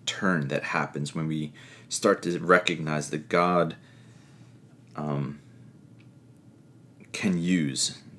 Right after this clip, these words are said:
the brokenness. And the brokenness hurts at the time, and it's really unpleasant, and it's not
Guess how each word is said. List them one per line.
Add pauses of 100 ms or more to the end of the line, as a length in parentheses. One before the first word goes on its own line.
the
brokenness. (880)
And
the
brokenness
hurts (120)
at
the
time,
and
it's
really
unpleasant,
and
it's
not